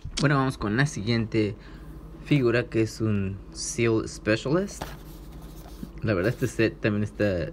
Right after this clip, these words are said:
súper chiquito. <laughs> No trae casi nada de piezas.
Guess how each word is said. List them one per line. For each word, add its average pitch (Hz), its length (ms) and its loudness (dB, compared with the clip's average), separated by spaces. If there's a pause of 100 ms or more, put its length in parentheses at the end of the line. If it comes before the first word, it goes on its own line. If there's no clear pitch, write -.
(400)
súper 98 380 -2
chiquito. 101 480 -4
<laughs> - 60 -10 (1600)
No 113 120 -2
trae - 180 -2
casi 107 300 -2
nada 101 320 0
de 92 360 -2 (3250)
piezas. 120 580 -2